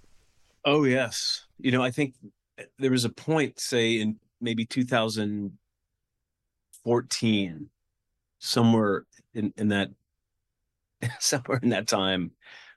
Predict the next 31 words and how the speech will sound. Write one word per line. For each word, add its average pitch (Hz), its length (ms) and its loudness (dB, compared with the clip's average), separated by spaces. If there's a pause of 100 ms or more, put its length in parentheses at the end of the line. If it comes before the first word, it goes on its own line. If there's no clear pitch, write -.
where 120 160 2
the, 117 260 0 (100)
the 120 80 -2
number 160 300 2
of 110 300 -4 (300)
people 131 340 0
on 101 80 -2
the 98 80 -6
planet 147 520 -4
who 101 100 -4
were 98 160 2
really 123 400 0
interested 117 400 0
in 95 60 0
psychedelics 104 720 0
was 92 180 -6
very 123 320 2
small, 101 500 2
and 98 280 -6 (600)
you 117 140 2
could 127 200 0
have 110 140 0 (120)
put 127 160 0
us 104 160 0
all 110 180 2
in 98 100 0
one 95 200 0
room. 104 260 4
And 85 100 -6
in 87 80 -6
fact, - 260 -4